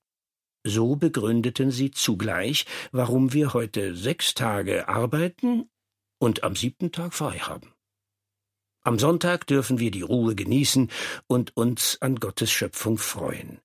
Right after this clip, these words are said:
aber auch über das, was wir während der Woche geschaffen haben. Im Anfang schuf Gott Himmel und Erde. Am ersten Tag sprach er,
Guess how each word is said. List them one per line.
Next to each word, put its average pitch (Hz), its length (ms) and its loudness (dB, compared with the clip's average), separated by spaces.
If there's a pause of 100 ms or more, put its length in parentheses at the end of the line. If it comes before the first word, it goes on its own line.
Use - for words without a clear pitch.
(640)
aber 110 360 -2
auch 135 260 -2
über 127 280 0
das, - 400 -4
was 104 260 -4
wir 110 340 0
während 98 380 -4
der 107 160 -4
Woche 113 280 -2
geschaffen 139 500 -4
haben. - 260 -12 (2250)
Im 135 220 4
Anfang 170 460 2
schuf - 400 -2
Gott - 440 -2
Himmel 117 580 2
und 95 360 -2
Erde. - 400 -6 (1040)
Am 104 160 0
ersten 156 400 0
Tag 165 300 -2
sprach 131 300 -2
er, 131 320 2